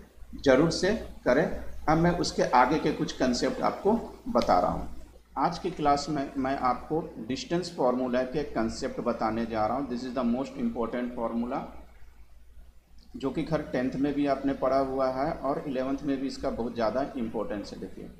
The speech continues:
Distance formula कैसे निकालना है। Distance formula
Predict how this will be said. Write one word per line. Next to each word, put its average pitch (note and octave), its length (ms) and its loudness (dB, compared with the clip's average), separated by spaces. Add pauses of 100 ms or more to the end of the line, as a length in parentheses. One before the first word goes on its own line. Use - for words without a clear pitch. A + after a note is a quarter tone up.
(340)
Distance A#2+ 440 -4
formula A#2+ 400 0
कैसे A#2+ 380 -4
निकालना A2 480 -4
है। A2+ 180 -8 (2000)
Distance G3 400 -4
formula D#3 380 0